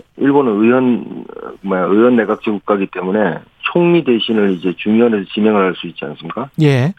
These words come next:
Speaker 1: 근데 이제 총리 대신을 뽑을 수 있다는 거고,
Speaker 2: 음.
Speaker 1: 이제 절대 안정 다수는 뭐냐면은 그 일본에 열일곱 개 정도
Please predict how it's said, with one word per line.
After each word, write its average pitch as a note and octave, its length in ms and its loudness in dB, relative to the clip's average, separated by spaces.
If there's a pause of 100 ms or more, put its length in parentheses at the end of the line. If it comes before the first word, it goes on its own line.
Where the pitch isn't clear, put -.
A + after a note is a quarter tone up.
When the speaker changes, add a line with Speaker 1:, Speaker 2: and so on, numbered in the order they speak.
(640)
Speaker 1:
근데 C3 220 2
이제 A#2 100 0
총리 F#3 220 2
대신을 A#2+ 340 0
뽑을 C3 240 0
수 G#2 80 -10
있다는 F#2 300 -2
거고, F#2 460 -2
Speaker 2:
음. A#2 260 0 (540)
Speaker 1:
이제 A#2+ 260 0
절대 E3 360 0
안정 D3 420 0
다수는 G#2+ 360 0
뭐냐면은 F#2+ 640 0 (380)
그 F#2 360 -4
일본에 D#3+ 440 2
열일곱 D3 480 0
개 B2+ 120 0
정도 F#2 460 -2